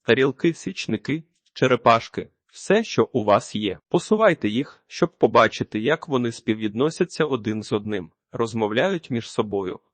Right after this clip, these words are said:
а потім почніть їх групувати. Як об'єднувати предмети? З'єднуйте речі одного кольору,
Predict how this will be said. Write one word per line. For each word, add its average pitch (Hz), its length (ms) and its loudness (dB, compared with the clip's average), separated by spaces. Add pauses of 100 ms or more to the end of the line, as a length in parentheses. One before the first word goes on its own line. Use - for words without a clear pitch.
(140)
а 135 100 4
потім 202 360 0
почніть - 600 -4
їх 127 140 -4
групувати. 110 800 -2
Як 156 240 6
об'єднувати 151 680 2
предмети? 107 720 -2 (320)
З'єднуйте 117 680 2
речі 110 420 0
одного 123 420 0
кольору, 143 540 2